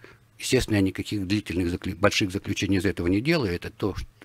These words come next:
на щ-, на чём сейчас строится несколько проектов. Но, во всяком случае, предварительные результаты в этом плане совершенно очевидные. Э, поэтому, э, концепция лимфокартирования может быть использована даже уже на данном этапе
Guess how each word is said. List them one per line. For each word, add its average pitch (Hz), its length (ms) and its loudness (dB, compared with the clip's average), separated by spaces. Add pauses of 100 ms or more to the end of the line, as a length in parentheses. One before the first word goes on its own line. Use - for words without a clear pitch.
(300)
на 104 140 -4
щ-, - 180 -8
на 110 140 0
чём 104 260 2
сейчас - 180 -4
строится 90 440 -2
несколько 90 500 -4 (400)
проектов. - 560 0 (300)
Но, 101 240 2
во 101 60 0
всяком 156 300 -4
случае, - 180 -2
предварительные 104 500 0
результаты 98 560 -2 (520)
в - 60 -2
этом 98 240 -4
плане 92 280 0
совершенно 87 580 -4
очевидные. 78 600 -6 (1800)
Э, 87 500 -2 (220)
поэтому, 143 680 2
э, 110 420 0 (1300)
концепция 120 540 0
лимфокартирования 117 920 0
может 104 220 2
быть 95 200 -4
использована 90 560 2
даже 98 220 4
уже 90 160 2
на 95 140 2
данном 90 400 2
этапе - 380 -6